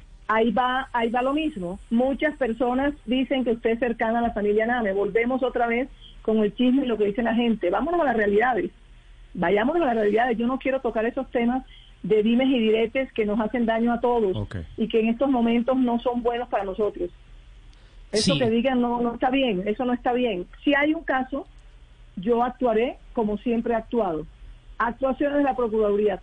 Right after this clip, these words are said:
Speaker 1: todas serán jurídicas. Si hay que declararse impedido, me declararé, enmarcada en el debido proceso, respetando la presunción de inocencia de quien sea el investigado. Y así lo he asumido y lo asumiré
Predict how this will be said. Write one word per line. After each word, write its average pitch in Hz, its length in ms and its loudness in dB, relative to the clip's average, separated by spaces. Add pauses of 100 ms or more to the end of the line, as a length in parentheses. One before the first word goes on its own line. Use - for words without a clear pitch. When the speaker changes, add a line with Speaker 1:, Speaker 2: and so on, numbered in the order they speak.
Speaker 1:
todas 277 280 0
serán 226 240 0
jurídicas. 202 500 0
Si - 60 2
hay 220 80 0
que 262 120 0
declararse 233 360 -2
impedido, 233 400 2
me 233 80 0
declararé, 202 520 0 (380)
enmarcada 247 680 2
en 262 80 -4
el 240 80 -2
debido 226 300 0
proceso, 220 360 -4 (460)
respetando 254 640 0
la 277 120 0
presunción 226 420 -4
de 254 80 2
inocencia 240 520 0
de 214 120 2
quien 208 260 -4
sea 220 140 2
el 233 100 2
investigado. 208 600 0 (520)
Y 240 100 4
así 233 240 0
lo 285 160 2
he 277 120 0
asumido 294 480 0
y 302 60 2
lo 254 100 2
asumiré 226 540 0